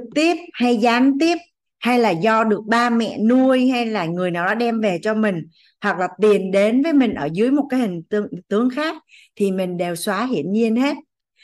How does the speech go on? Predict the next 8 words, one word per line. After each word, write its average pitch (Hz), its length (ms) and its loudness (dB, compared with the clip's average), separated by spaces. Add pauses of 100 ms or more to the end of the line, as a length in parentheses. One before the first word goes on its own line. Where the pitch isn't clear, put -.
(120)
Và 190 160 0
mình 214 260 2
tham 285 320 2
và 262 80 2 (100)
tưởng, 156 240 0 (420)
mình 196 160 -4
tham 254 220 0
và 233 100 0